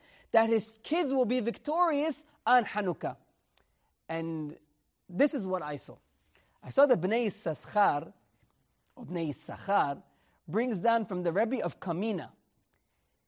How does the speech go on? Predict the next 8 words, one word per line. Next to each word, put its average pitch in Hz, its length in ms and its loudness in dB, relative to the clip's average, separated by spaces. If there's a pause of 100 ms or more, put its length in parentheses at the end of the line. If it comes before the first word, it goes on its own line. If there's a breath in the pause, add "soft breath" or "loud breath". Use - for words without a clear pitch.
(640)
Moshe 185 340 2
Rabbeinu 214 520 -2 (480)
pleads 254 500 0
with 226 220 -6
Hashem 214 520 -2 (120)
after 202 320 0
Het - 300 -4
HaEgel. 147 540 -2